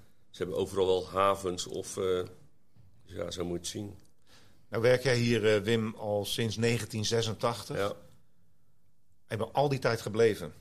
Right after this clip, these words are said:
Speaker 1: Ja.
Speaker 2: Je hebt nooit, althans, dat denk ik dan.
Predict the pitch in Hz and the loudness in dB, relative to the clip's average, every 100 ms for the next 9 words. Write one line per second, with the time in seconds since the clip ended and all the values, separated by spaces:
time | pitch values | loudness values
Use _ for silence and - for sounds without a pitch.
0 | - - 95 - - 98 104 120 120 - | -20 -6 -4 -4 -8 -4 4 4 4 0
1 | - - - - - - 101 104 101 - | -8 -16 -20 -20 -20 -18 -4 -2 -2 -6
2 | - - - - - 95 95 101 98 98 | -14 -20 -20 -20 -16 -16 -6 -4 -2 -6
3 | - 92 107 | -6 -6 -8